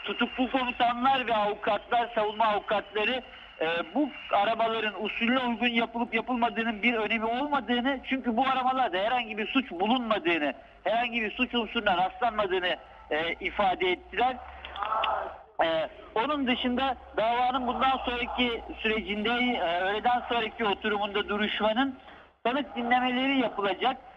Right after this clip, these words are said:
E, e, polis memurlarının dinlenmesi sırasında,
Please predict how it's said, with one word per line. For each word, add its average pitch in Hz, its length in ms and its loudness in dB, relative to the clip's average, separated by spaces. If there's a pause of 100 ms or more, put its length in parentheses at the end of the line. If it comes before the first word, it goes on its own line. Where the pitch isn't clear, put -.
(140)
E, 247 420 -2
e, 208 420 0 (400)
polis 294 280 0
memurlarının 262 720 0
dinlenmesi 247 640 2
sırasında, 220 760 0